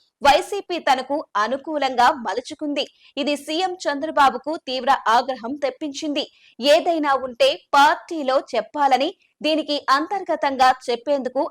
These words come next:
అవకాశం కూడా ఉందని, లేకపోతే అంతర్గతంగా లేఖ రాయొచ్చని చంద్రబాబు వ్యాఖ్యానించారు. అంతేగాని ఇలా బహిరంగ వ్యాఖ్యలు, బహిరంగ ప్రెస్ మీట్లు పెట్టడం సరికాదని చంద్రబాబు పరోక్షంగా వ్యాఖ్యానించారు.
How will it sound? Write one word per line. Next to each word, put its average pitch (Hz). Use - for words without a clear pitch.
అవకాశం 311
కూడా 262
ఉందని, 247
లేకపోతే 320
అంతర్గతంగా 277
లేఖ 240
రాయొచ్చని 262
చంద్రబాబు 302
వ్యాఖ్యానించారు. 285
అంతేగాని 269
ఇలా 262
బహిరంగ 262
వ్యాఖ్యలు, 247
బహిరంగ 311
ప్రెస్ 262
మీట్లు 269
పెట్టడం 254
సరికాదని 262
చంద్రబాబు 285
పరోక్షంగా 254
వ్యాఖ్యానించారు. 240